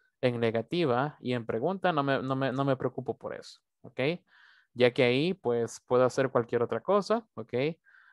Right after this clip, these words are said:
Ahí, este, eh, me, me evito, ¿ok? Me evito el cambiar los verbos únicamente para he, she, and it, ¿ok? Que creo que es el que más, al que más cuesta acostumbrarse, ¿verdad? Sin embargo,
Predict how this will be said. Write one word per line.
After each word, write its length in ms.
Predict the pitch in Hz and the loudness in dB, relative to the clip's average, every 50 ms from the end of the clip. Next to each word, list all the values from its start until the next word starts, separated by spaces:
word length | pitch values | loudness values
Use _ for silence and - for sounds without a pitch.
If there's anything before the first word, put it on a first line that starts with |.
| _ _ - | _ _ -2
Ahí, 420 | 113 113 117 117 120 123 131 131 | -2 0 0 -2 0 0 2 4
este, 1000 | 127 127 120 - - - - 117 113 113 113 113 113 113 113 113 113 110 104 107 110 _ - | 4 4 2 0 -2 -2 0 0 2 2 2 0 0 0 0 0 -2 -4 -6 -8 -14 _ -10
eh, 580 | - 117 117 117 117 117 117 117 117 117 113 - _ _ - | -6 -4 -4 -2 -2 -2 -2 -2 -4 -4 -6 -8 _ _ -20
me, 400 | 65 73 85 98 127 135 131 120 | -18 -14 -10 -6 -4 -2 -2 -2
me 160 | 127 135 131 | 0 0 2
evito, 440 | 135 147 175 170 143 - 92 76 76 | 2 2 0 -2 -2 -4 -6 -8 -8
¿ok? 160 | - - - 127 135 135 | -10 -8 -4 -4 -2 -2
Me 140 | 131 123 123 | 0 0 0
evito 340 | 123 131 135 131 147 135 | 0 0 0 2 2 4
el 120 | 131 127 - | 4 4 2
cambiar 400 | - 120 117 117 120 123 127 127 | 0 -2 -2 0 0 0 2 2
los 160 | 127 123 120 | 0 0 2
verbos 520 | 131 139 135 135 127 156 180 185 - - _ - - - - - - - | 4 4 4 4 4 2 0 0 -2 -8 _ -20 -20 -20 -20 -20 -4 2
únicamente 640 | 156 160 160 160 143 151 139 139 143 143 - 160 | 2 4 4 4 4 4 4 4 2 2 2 0
para 260 | - - 127 117 117 117 | 2 2 4 4 2 2
he, 440 | 117 - - 135 131 131 131 131 | -2 -4 -6 -4 -2 -2 -2 -2
she, 280 | 123 - - 123 120 117 | -4 -8 -8 -6 -4 -2
and 140 | 110 113 113 | -2 -4 -6
it, 200 | - - _ - | -10 -10 _ -14
¿ok? 100 | 110 - - 131 127 | -8 -4 -2 -2 -2
Que 120 | - 127 117 | -2 -4 -2
creo 240 | - 123 123 123 120 | 0 2 2 2 0
que 120 | - 123 | 0 -4
es 60 | 123 | -2
el 120 | 127 120 - | -2 -2 -2
que 100 | - 117 | -4 -6
más, 460 | 117 120 120 127 127 - - - _ _ - - - - _ | -6 -4 -4 -4 -4 -6 -10 -18 _ _ -20 -20 -20 -6 _
al 140 | - 123 113 | 2 2 2
que 100 | - 117 | 2 0
más 180 | 113 123 135 - | 2 0 0 2
cuesta 260 | - 143 135 - 135 | 0 0 2 2 0
acostumbrarse, 680 | - 127 117 - - 110 110 131 151 147 135 - - | 0 0 -6 -6 -8 -6 0 2 4 4 2 0 -4
¿verdad? 320 | - - - 113 117 127 135 | -10 -10 -8 -6 -4 -4 -4
Sin 200 | - - 120 117 | -4 -6 -8 -6
embargo, 540 | 113 110 120 123 123 123 131 143 147 143 | -4 0 0 2 2 2 0 0 -2 -2